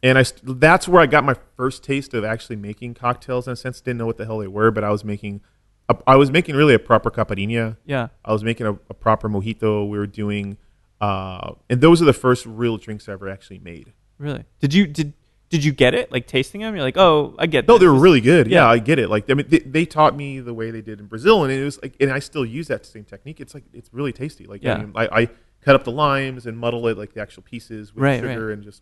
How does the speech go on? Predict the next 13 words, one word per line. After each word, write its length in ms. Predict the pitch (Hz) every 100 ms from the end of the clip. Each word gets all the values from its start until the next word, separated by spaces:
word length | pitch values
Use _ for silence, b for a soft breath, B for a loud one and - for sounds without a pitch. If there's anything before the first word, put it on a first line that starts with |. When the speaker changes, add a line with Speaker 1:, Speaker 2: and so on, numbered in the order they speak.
| _
Speaker 1:
it's 120 | _ _
gorgeous. 440 | 123 123 104 _ _ _ -
Speaker 2:
I 40 |
mean, 100 | 135
caipirinha 380 | 143 123 120 110
is 140 | 104 _ _ _ _ _
great 120 | -
Speaker 1:
I 40 | 113
Speaker 2:
drink. 140 | 101
Speaker 1:
love 280 | 98 98 95
caipirinhas. 140 | - -
Speaker 2:
Nice, 240 | 113 120 120
brisk. 380 | 117 117 -